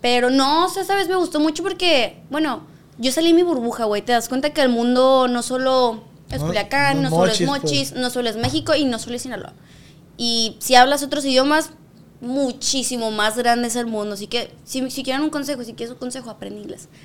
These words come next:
Speaker 1: Aprendan inglés, que no es tan difícil, la verdad. Los idiomas abren muchas puertas.
Speaker 2: Güey, yo fui a Las Vegas
Speaker 1: Y
Speaker 2: hace
Speaker 1: muchas personas.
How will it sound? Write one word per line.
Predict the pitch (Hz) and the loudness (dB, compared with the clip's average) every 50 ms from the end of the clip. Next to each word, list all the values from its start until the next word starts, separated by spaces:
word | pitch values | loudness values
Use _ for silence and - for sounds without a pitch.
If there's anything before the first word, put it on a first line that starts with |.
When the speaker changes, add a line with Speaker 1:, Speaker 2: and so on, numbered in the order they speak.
| - - | -10 -8
Speaker 1:
Aprendan | 226 233 - - 247 262 277 294 311 311 | -8 -8 -2 2 2 2 2 2 0 0
inglés, | 285 220 214 202 190 - | 0 2 0 0 0 -2
que | - 214 | -6 -6
no | 208 | -6
es | 214 - - | -6 -8 -8
tan | 254 269 | -8 -8
difícil, | 254 - - 202 190 180 196 180 185 | -8 -10 -10 -12 -12 -10 -10 -8 -8
la | 180 175 | -6 -6
verdad. | 185 180 175 180 | -6 -6 -6 -6
Los | 185 196 196 208 | -8 -8 -8 -8
idiomas | 208 196 190 202 214 233 240 | -8 -6 -6 -6 -6 -6 -6
abren | 240 226 220 220 220 | -6 -6 -6 -6 -8
muchas | 226 220 - 220 214 - | -10 -10 -10 -10 -10 -6
puertas. | - 190 185 147 | -4 -4 0 2
Speaker 2:
Güey, | 165 165 | 2 2
yo | 156 160 147 | 2 0 0
fui | 135 156 160 | 0 -2 0
a | |
Las | 165 170 170 156 | 2 2 0 2
Vegas | 147 160 160 170 180 180 | 2 2 2 2 2 2
Speaker 1:
Y | - | 2
Speaker 2:
hace | - 220 | 2 0
Speaker 1:
muchas | 220 - 262 262 | 0 0 -2 -2
personas. | - 262 233 - 220 202 196 190 185 | -2 -2 -2 -2 -2 -2 -2 -2 -6